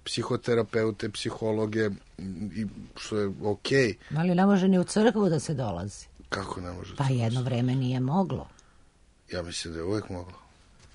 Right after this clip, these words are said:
Speaker 2: Pa postoje neka pravila.
Speaker 1: Uvek postoje pravila, ali jednostavno i uvek postoje pristupi. Ko nešto hoće, on nađe način.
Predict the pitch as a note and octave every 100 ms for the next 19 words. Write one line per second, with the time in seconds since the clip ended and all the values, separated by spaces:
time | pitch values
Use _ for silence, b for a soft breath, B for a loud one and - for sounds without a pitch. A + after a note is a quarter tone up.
0 | - - - - - - G#2+ - C3+ C3
1 | - E3+ D#3 - F3+ - E3+ F3 D3+ -
2 | - - - - B2+ D#3 G#2+ A2 - A2+
3 | G2 - G2 F#2+ F2+ F2 - - G2 G2
4 | G2+ G2+ G2 G2 A2 B2 A#2+ - A#2 A2+
5 | G#2+ G#2 A2+ A#2+ A2+ G#2+ - A#2 G#2 G#2
6 | G#2 - G#2+ F#2+ G2 F#2 B B B -
7 | A2+ A#2 - A2+ - A#2+ - A2+ A2 G#2
8 | - A2+ - - - - A2 A2+ A2 A2+
9 | A2 A2+ A#2 - G2+